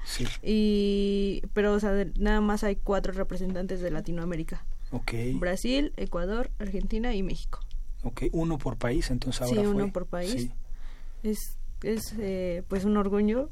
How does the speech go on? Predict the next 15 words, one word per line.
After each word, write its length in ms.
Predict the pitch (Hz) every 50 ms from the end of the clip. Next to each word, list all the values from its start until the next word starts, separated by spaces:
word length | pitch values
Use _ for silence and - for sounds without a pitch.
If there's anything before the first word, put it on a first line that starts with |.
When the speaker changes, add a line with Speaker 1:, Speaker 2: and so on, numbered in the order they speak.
| - -
Speaker 2:
representar 680 | 214 196 - 190 190 196 190 185 185 185 185 190 190 - - - - - -
a 120 | - 196 190
México 440 | 196 202 220 - 262 - - 294
y 100 | 302 254
a 60 | 202 180
la 120 | 180 175
unam 360 | 180 180 180 175 180 226 254 - - - - -
en 140 | 214 190 190
este 320 | 196 196 - - 202 190
programa. 580 | - - 180 175 185 196 196 208 226 247 302 - - - - - - - - - - - -
Eh, 140 | - 208 196 202
fue 380 | - 226 220 220 220 220 220
una 220 | 226 226 233 240 240
semana 420 | 233 208 202 208 208 226 247 247
de, 640 | 233 220 202 196 196 190 185 185 180 - - 196